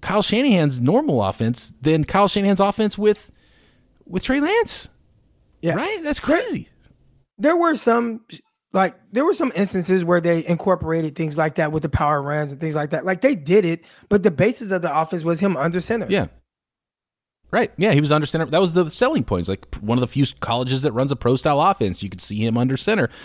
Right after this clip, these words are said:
Speaker 1: Then he comes to the Niners. He's in pistol and shotgun all day.
Speaker 2: Every play.
Speaker 1: And
Speaker 2: <laughs> I'm like,
Speaker 1: it's so
Speaker 2: "What
Speaker 1: much
Speaker 2: is this?"
Speaker 1: better to run the ball with your quarterback under center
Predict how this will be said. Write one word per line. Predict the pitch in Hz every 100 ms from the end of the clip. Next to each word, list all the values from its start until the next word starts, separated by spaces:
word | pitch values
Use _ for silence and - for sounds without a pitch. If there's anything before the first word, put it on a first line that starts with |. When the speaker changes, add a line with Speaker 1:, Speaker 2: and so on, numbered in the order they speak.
| -
Speaker 1:
Then | 117
he | 127
comes | 143 123
to |
the | 139
Niners. | 165 247 196
He's | 143
in | 151 -
pistol | 135 - 165
and | 156
shotgun | 294 180 92
all | 76
day. | 73 - _ _ _ _ - _ 143
Speaker 2:
Every | 180 170 175
play. | 151 156 135 104 -
Speaker 1:
And | 151 190 156 135
Speaker 2:
<laughs> |
I'm | -
like, | -
Speaker 1:
it's | -
so | 160
Speaker 2:
"What |
Speaker 1:
much | 160 156
Speaker 2:
is |
this?" | -
Speaker 1:
better | 143 135 127
to | 120
run | 120 131
the |
ball | 110 110 110 107 - _ _ _ _ _ -
with | 107
your | 104
quarterback | - 120 110 107
under | 107 104
center | - 95 -